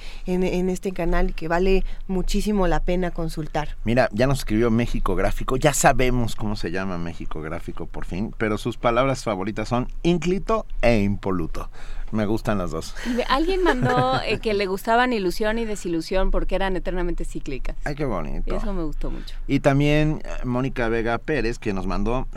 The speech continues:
Speaker 2: Frangollón cotidiano. <laughs> Ok.
Speaker 3: Bueno, también puede uno inventar las suyas.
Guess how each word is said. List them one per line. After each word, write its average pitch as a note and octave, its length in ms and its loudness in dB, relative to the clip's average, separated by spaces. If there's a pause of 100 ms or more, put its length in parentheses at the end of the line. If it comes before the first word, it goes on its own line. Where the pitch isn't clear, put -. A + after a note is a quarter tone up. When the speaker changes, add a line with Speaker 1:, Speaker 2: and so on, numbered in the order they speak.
Speaker 2:
Frangollón G2+ 760 -2 (220)
cotidiano. A2 1000 -6
<laughs> - 40 -16 (800)
Ok. D#3 200 -4 (640)
Speaker 3:
Bueno, A3 260 2
también A3 260 0
puede B3 180 -4
uno A#3 100 -4
inventar F3 340 -6
las F3 120 -6
suyas. F#3 280 -6